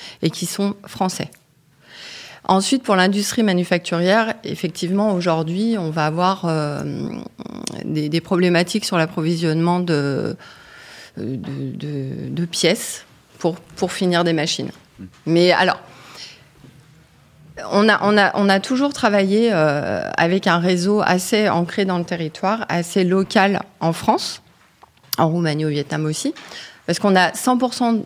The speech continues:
nos métiers prati-, enfin, pratiquement intégrés, pratiquement cent pour cent. Mais on travaille aussi avec des personnes qui font, euh, quand par, par exemple on n'a pas assez de passages dans nos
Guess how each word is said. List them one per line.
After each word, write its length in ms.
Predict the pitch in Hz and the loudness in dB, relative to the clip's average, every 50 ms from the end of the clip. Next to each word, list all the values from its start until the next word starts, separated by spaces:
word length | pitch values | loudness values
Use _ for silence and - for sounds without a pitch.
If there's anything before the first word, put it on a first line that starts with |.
| - | 2
nos 140 | 202 202 196 | 2 4 4
métiers 320 | 202 180 180 - - 202 196 | 2 2 0 0 0 0 0
prati-, 280 | - - 175 - - - - | 0 -4 -6 -6 -8 -12 -14
enfin, 220 | - - 139 139 | -6 -4 -4 -4
pratiquement 520 | 151 - - 175 - - - - 170 160 156 | -4 -4 -6 -8 -8 -10 -10 -6 -4 -4 -2
intégrés, 440 | 151 - - 160 151 156 160 190 | -2 -2 0 -2 0 0 -2 -2
pratiquement 520 | 214 - - - 170 - - - - 170 175 | -4 -4 -4 -4 -4 -4 -4 -2 -2 -2 0
cent 160 | - 160 156 | 0 -2 -4
pour 180 | - 160 - - | -4 -4 -6 -4
cent. 160 | - - - 131 - - - - - - - - | -4 -6 -6 -8 -12 -14 -14 -14 -14 -14 -6 0
Mais 60 | 190 190 | 2 2
on 100 | 196 190 | 4 4
travaille 420 | - 208 196 190 202 233 240 - - | 2 2 2 4 4 4 2 0 0
aussi 420 | 190 196 196 - - - 240 247 - | -2 -2 -2 -2 -2 -2 -2 0 0
avec 300 | 190 180 165 175 170 170 | 0 0 0 0 -2 0
des 140 | 165 180 165 | -2 -2 -2
personnes 420 | - 170 180 - - 220 220 226 | 0 -2 -2 -2 -2 -2 -2 -2
qui 220 | 220 - 190 165 - _ _ _ _ _ _ _ _ _ _ _ _ _ _ _ _ _ _ | -4 -6 -10 -12 -12 _ _ _ _ _ _ _ _ _ _ _ _ _ _ _ _ _ _
font, 320 | - - - 208 208 196 - - | -14 -4 0 0 0 0 -2 -4
euh, 120 | 156 147 - | -6 -6 -4
quand 240 | - 170 147 - - | -4 -4 -4 -4 -4
par, 160 | - 170 160 - - - - - - | -4 -4 -4 -4 -8 -10 -10 -8 -6
par 100 | 151 160 | -4 -2
exemple 260 | 156 160 175 180 185 | -2 -2 -2 -4 -4
on 40 | 160 | -4
n'a 120 | 143 139 | -4 -2
pas 120 | 139 - 165 | -2 -2 -2
assez 200 | 160 - - 160 | -2 -2 -2 -4
de 60 | 156 | -2
passages 400 | - 165 160 - - 170 165 165 | -4 -6 -6 -4 -4 -4 -4 -2
dans 120 | 165 160 | -2 -2
nos 180 | 156 160 151 | -2 -2 -4